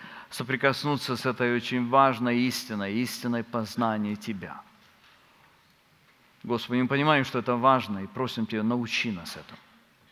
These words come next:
Помоги, Господи, чтобы это стало реальностью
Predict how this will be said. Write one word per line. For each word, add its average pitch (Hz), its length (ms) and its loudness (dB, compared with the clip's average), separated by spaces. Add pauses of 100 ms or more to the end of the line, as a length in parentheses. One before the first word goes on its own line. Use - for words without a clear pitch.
(1160)
Помоги, 135 320 2
Господи, 127 380 2
чтобы 127 240 0
это 127 180 4
стало 131 360 4
реальностью 131 840 4